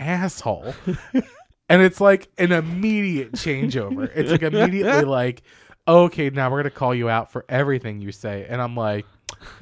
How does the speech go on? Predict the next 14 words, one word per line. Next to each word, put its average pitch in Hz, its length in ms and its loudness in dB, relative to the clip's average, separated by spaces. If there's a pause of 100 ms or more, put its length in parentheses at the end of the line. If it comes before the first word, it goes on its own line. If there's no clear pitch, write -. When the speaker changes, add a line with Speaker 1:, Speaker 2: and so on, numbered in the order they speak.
(340)
Speaker 1:
boy, 151 300 4
like, 151 220 -4
the 156 200 -2
exchange 180 540 -4
of 143 180 0
privilege 120 640 -2
is, 110 500 -6
uh, 101 400 -2 (340)
f-, 143 80 0
Speaker 2:
Mm. 143 200 -2
Speaker 1:
it's 135 120 -4
fair. 127 400 -2
Speaker 2:
<laughs> - 40 -12
Speaker 1:
It's 170 480 0